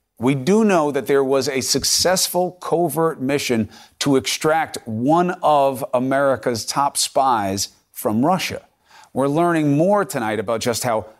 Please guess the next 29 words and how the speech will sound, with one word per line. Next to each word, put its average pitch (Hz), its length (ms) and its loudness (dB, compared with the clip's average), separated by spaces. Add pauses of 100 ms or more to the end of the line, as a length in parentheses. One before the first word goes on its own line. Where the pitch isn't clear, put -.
(160)
critical 139 680 -2
that 107 300 -2
spy 98 580 -2 (240)
was. 123 460 0 (160)
Sources 135 500 0
tell 123 320 0
our 113 260 -2
Jim 107 280 -2
Sciutto 117 440 0
that 110 140 -2
the 113 80 -8
spy 135 340 0
was 127 200 -2
our 113 200 0
highest 160 640 -2 (100)
level 131 420 0
informant 120 680 -2 (300)
inside 131 480 0
the 104 60 -10
Kremlin, 123 460 -4 (300)
even 127 240 0
providing 117 480 0
images 120 460 -2
of 98 100 -4
documents 120 500 0
on 117 100 0
Vladimir 113 440 0
Putin's 95 400 -4
desk. 135 360 -2